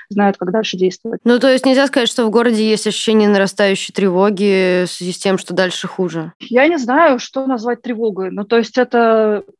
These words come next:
Speaker 1: уже менее паническое, конечно, состояние, чем было раньше. А, вот говорю, было беспокойство, когда люди не могли связаться со своими родными и близкими, когда было понятно, что это обстрелы по всей Украине. А, сейчас появились сообщения о том, что Лукашенко нашел,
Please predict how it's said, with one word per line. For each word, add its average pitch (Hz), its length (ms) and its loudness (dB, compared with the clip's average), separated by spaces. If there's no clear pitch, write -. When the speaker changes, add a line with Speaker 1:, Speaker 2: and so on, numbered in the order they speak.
Speaker 1:
уже 226 220 -4
менее 233 380 -2
паническое, 196 580 -6
конечно, 185 440 -4
состояние, 185 560 -2
чем 196 180 -6
было 190 200 0
раньше. 277 400 0
А, 208 260 2
вот 196 140 -2
говорю, 220 260 2
было 226 200 4
беспокойство, 202 600 -2
когда 190 220 -4
люди 190 140 -4
не 185 80 -6
могли 185 260 -6
связаться 185 460 -2
со - 60 -14
своими 196 260 -2
родными 185 300 -4
и - 20 -8
близкими, 277 540 -4
когда 254 300 -2
было 240 300 -4
понятно, 233 400 -6
что - 160 -10
это 220 140 -4
обстрелы 220 440 0
по 214 120 -6
всей 220 200 -2
Украине. 208 520 0
А, 214 300 4
сейчас 214 420 0
появились 202 400 2
сообщения 196 680 -2
о 185 60 -4
том, 196 160 -4
что 190 160 -6
Лукашенко 185 800 -4
нашел, 202 640 0